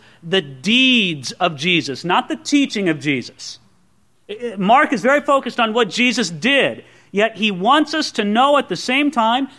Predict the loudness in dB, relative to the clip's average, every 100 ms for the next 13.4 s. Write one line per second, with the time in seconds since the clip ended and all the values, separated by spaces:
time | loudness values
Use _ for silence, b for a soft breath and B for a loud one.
0 | B -2 0 0 0 -4 -6 -2 0 2
1 | 2 2 0 -2 -2 -2 -4 -6 -2 0
2 | 0 -2 -14 -20 _ _ _ _ _ _
3 | _ _ _ _ -10 0 2 2 0 -6
4 | -2 0 0 -2 -6 -2 2 2 0 0
5 | 2 2 0 -2 -2 0 2 6 6 4
6 | 0 0 2 4 4 0 -6 -12 -16 -18
7 | _ _ _ _ _ _ _ -2 0 2
8 | 2 2 4 6 6 4 4 4 2 2
9 | 0 2 0 0 -2 0 0 -2 0 2
10 | 2 0 -4 -10 -12 _ _ _ _ _
11 | _ _ _ _ _ _ _ -6 -4 -2
12 | -2 -2 0 -2 -2 -2 -2 -4 -2 2
13 | 2 2 -2